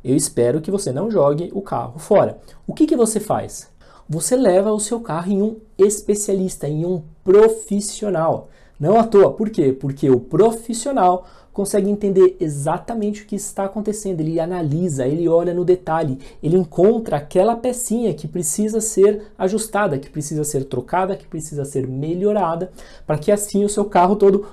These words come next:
volte pra pista corretamente,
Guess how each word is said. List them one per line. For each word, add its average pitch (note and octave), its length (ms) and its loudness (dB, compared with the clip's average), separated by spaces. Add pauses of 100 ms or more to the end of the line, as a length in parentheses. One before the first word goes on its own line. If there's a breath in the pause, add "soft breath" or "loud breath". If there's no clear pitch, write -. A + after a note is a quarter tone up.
(100)
volte E3+ 640 4 (240 loud breath)
pra F#3+ 160 2
pista F3 500 -6 (760 soft breath)
corretamente, E3 840 2